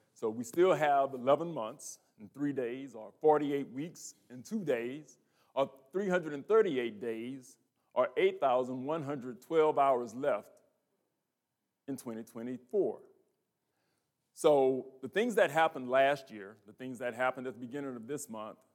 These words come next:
those things are done. Those things have moved on. Our God is good. He has granted us the opportunity to be here. And I just wanted to make certain that we understood that,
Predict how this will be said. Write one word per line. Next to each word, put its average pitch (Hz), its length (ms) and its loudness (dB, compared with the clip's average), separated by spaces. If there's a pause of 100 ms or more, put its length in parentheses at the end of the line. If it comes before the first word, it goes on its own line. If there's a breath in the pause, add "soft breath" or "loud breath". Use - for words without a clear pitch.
(400)
those 160 220 2
things 147 280 -6
are 113 60 -6
done. 98 440 -2
Those 107 180 -14
things 123 260 -12
have 104 180 -16
moved 120 320 -14
on. 113 320 -10 (720)
Our 117 180 2
God 131 440 4
is 101 200 -12
good. 110 400 -6
He 120 140 -6
has 110 180 -12
granted 135 400 -8
us 131 240 -12 (340)
the - 140 -8
opportunity 127 580 -2
to 98 80 -10
be 135 280 -8
here. 151 340 -8 (720)
And 151 280 -4
I 160 120 -2
just 240 220 -8
wanted 214 260 -6
to 123 80 -8
make 135 240 -2
certain 113 540 -2 (360)
that 113 460 0 (400)
we 147 300 -2
understood 120 800 -2 (920)
that, 123 200 0